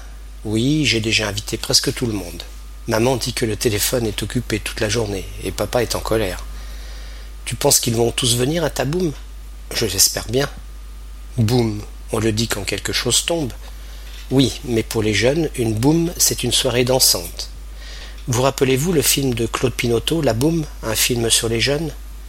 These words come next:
Certainement. Je connaissais Sophie Marceau, la jeune actrice. Elle habitait dans ma rue, elle était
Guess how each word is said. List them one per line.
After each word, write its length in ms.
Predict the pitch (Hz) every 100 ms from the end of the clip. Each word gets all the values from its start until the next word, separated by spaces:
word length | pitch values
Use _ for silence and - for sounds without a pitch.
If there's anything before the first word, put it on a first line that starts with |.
| - - -
Certainement. 600 | - - 110 110 117 139 - - - - - - -
Je 100 | 123
connaissais 400 | - 127 131 -
Sophie 320 | - 113 117
Marceau, 440 | 120 - - 110
la 120 | 101 104
jeune 180 | 110
actrice. 680 | 107 - - 104 - - - - - -
Elle 160 | - 117
habitait 320 | 123 131 175
dans 120 | 147
ma 160 | 117 110
rue, 300 | 113 175 147 - -
elle 180 | - 110
était 200 | 117 -